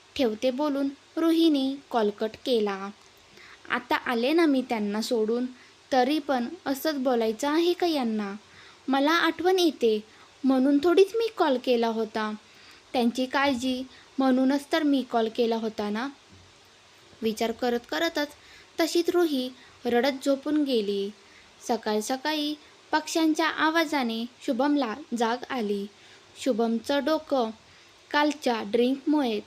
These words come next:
थोडं जड झालं होतं. शुभम तसाच डोक्याला हात लावून बसला होता. काल रात्री अभि काय बोलला हे शुभमला अजून पण आठवत होतं. अभिचा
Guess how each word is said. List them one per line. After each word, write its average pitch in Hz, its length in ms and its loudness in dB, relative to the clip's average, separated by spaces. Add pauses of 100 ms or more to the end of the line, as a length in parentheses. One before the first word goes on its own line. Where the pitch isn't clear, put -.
(160)
थोडं 277 320 2
जड 226 260 2 (220)
झालं 226 240 2
होतं. 240 580 -2 (760)
शुभम 247 380 0
तसाच 302 420 -4 (380)
डोक्याला 320 380 2
हात 285 340 -4
लावून 214 320 0
बसला 269 380 0
होता. 214 520 -4 (920)
काल 240 240 2
रात्री 254 500 -2 (420)
अभि 240 260 0
काय 285 220 -2
बोलला 247 440 2 (240)
हे 302 120 0
शुभमला 262 560 0 (140)
अजून 240 380 0
पण 240 300 -2 (140)
आठवत 226 460 -4
होतं. 208 400 -2 (520)
अभिचा 262 540 0